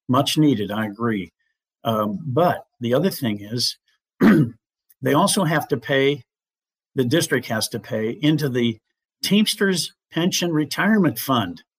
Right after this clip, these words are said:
that was underwater for decades. And here's the other kicker. The school district has to, wait, by the way, those bus drivers and attendants also get coverage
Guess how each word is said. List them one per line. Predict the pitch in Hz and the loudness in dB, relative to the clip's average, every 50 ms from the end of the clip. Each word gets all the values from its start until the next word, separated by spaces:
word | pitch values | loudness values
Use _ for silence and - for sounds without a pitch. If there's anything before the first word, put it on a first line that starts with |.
| _ _ _ _ _ - | _ _ _ _ _ -6
that | - 127 - - - | -4 -4 -4 -6 -6
was | 135 127 117 147 | -6 -4 0 2
underwater | 170 196 202 175 135 120 120 120 139 170 190 190 160 113 | 2 4 4 4 2 0 0 0 2 2 2 2 0 -2
for | - - 113 104 | -2 -4 -6 -6
decades. | 101 110 165 180 196 - 170 147 120 98 - - - - - - _ _ _ _ _ _ _ _ _ _ _ _ _ _ _ _ _ _ - | -4 -2 0 0 0 2 0 0 0 0 -4 -6 -4 -4 -4 -6 _ _ _ _ _ _ _ _ _ _ _ _ _ _ _ _ _ _ 0
And | 147 139 135 131 - - _ _ _ _ _ _ | 0 2 2 0 -2 -6 _ _ _ _ _ _
here's | - 147 190 185 - | 0 2 2 2 4
the | 147 156 | 4 2
other | 196 220 208 | 4 4 2
kicker. | - - 135 117 120 - 127 147 147 - _ _ _ _ _ _ _ _ _ _ _ _ _ _ _ _ _ _ _ _ _ _ - | 2 2 -2 0 0 -2 -4 -4 -4 -6 _ _ _ _ _ _ _ _ _ _ _ _ _ _ _ _ _ _ _ _ _ _ -4
The | 131 | -4
school | - - - 190 208 202 | -2 0 2 2 2 4
district | 156 160 143 - - 160 - - | 2 0 -2 -2 -4 -4 -4 -4
has | 143 139 139 123 - | -2 -2 -2 -2 -2
to, | - - | -2 -2
wait, | 147 143 - - | -2 -2 -2 -2
by | 160 151 156 151 143 | -6 -2 2 2 4
the | 143 151 | 4 4
way, | 170 202 175 120 110 123 120 - _ _ _ _ _ _ _ _ - | 4 4 4 2 0 -2 -8 -12 _ _ _ _ _ _ _ _ -2
those | 131 160 202 202 | 0 2 2 2
bus | - 185 190 185 - - | 2 0 0 0 0 0
drivers | 190 175 151 127 113 123 123 117 131 | 0 0 0 0 0 -2 -2 -2 -2
and | 120 120 | -2 -2
attendants | 113 - 190 196 185 135 117 - - - _ _ _ _ _ _ _ _ _ - | -2 -2 -4 -2 -2 -2 -2 -4 -6 -8 _ _ _ _ _ _ _ _ _ -6
also | 143 175 175 - - 214 175 | -4 -4 -2 -2 -2 -2 -2
get | 135 127 131 - - | 0 -2 -4 -4 -4
coverage | - 143 143 135 139 147 151 139 - - | -4 -4 -2 -2 0 -2 -2 -4 -6 -12